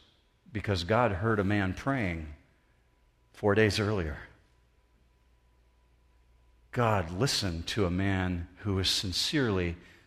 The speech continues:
seeking after him. So God knows God heard a man praying in his house because we're told in verse thirty, Cornelius says, "Four days ago, I was praying." Do you notice that this entire encounter originated in one specific action?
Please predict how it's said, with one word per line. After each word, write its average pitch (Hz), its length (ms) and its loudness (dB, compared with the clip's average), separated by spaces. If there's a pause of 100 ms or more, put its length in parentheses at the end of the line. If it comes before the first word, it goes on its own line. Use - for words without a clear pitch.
seeking 104 480 -2
after 113 340 -2
him. 80 280 -4 (920)
So - 240 2
God 123 340 6
knows 120 360 6
God 110 220 4
heard 117 180 4
a - 20 4
man 117 220 4
praying 131 260 2
in 101 80 0
his 95 140 -2
house 147 260 4
because 110 320 -2
we're 123 120 -2
told 127 260 4
in 104 80 2
verse 113 200 0
thirty, 139 300 4 (220)
Cornelius 127 560 4
says, 113 260 4
"Four 131 220 2
days 143 240 4
ago, 110 280 2 (680)
I - 160 2
was 170 180 0
praying." 147 540 -4 (1040)
Do 123 100 2
you 214 120 8
notice 170 340 6
that 143 180 2
this 135 200 4
entire 170 760 2 (600)
encounter 143 720 0
originated 127 720 2
in 101 200 -2
one 110 200 2
specific - 680 -4
action? 113 460 -6